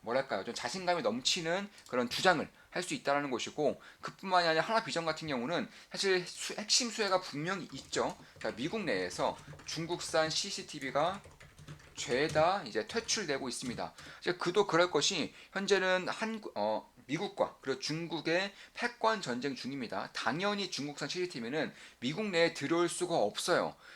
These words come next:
심지어 미국 내에 있는 그런 수만 대, 수십만 대 씨씨티비도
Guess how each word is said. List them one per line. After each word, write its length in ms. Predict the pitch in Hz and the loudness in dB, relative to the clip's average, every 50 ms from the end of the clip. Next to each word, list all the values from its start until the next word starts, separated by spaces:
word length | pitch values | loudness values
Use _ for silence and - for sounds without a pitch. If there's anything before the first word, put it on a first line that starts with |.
| - - | -10 -6
심지어 240 | - 208 202 202 | -2 0 2 2
미국 300 | 175 117 - 156 180 214 | 0 0 -2 -2 -2 -2
내에 340 | 208 196 190 185 185 180 180 | 0 2 2 4 6 6 4
있는 320 | 175 165 160 160 156 160 151 | 4 2 2 2 2 2 2
그런 160 | - 147 143 | 2 0 0
수만 400 | - - - 220 226 220 185 135 | -2 -4 -2 0 0 0 0 -2
대, 80 | 110 | -4
수십만 420 | - 170 175 190 190 175 165 160 - | -4 -4 -6 -4 -2 -2 -2 -2 -2
대 140 | - 151 151 | -4 -4 -2
씨씨티비도 720 | - - 185 180 - - 151 147 143 - 165 190 202 208 | -2 -4 -4 -6 -8 -6 -6 -6 -2 0 0 0 0 -2